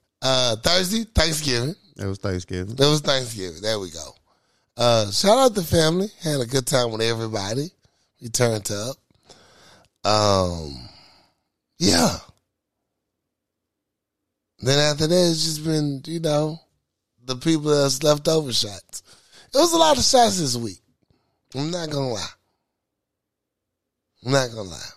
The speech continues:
Speaker 1: It was a great birthday.
Speaker 2: It sounds like a very adventurous week.
Speaker 1: I fucking kicked it.
Speaker 2: Yeah.
Speaker 1: And I wanna shout out all my friends. I wanna shout out you.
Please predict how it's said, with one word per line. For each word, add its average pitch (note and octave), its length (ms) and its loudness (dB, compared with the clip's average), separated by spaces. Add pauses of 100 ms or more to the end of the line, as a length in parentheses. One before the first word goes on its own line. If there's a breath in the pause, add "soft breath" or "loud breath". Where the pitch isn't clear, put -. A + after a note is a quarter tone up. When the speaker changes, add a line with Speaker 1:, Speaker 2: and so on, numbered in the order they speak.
(240)
Speaker 1:
It A#2+ 60 -14
was B2+ 140 -4
a A#2 40 -8
great G#2+ 260 2
birthday. F2 320 -14 (760)
Speaker 2:
It A#2 60 -4
sounds C3+ 420 2
like B2 160 0
a A#2 60 -4
very A#2 260 -2
adventurous G2 600 -4
week. F2+ 340 -10 (340 loud breath)
Speaker 1:
I E4 420 4 (120)
fucking A#3 720 0
kicked F#3 400 2
it. E2+ 120 -14 (460)
Speaker 2:
Yeah. - 140 -10 (300)
Speaker 1:
And C4+ 220 4
I E4+ 160 6
wanna D#4 400 4
shout A3 300 4
out D#3+ 220 4
all C#3+ 300 6
my A#2+ 220 0
friends. G#2+ 280 -10
I G3 60 -4
wanna D#4 240 0
shout G3+ 200 4
out E3 220 0
you. C#3 220 -4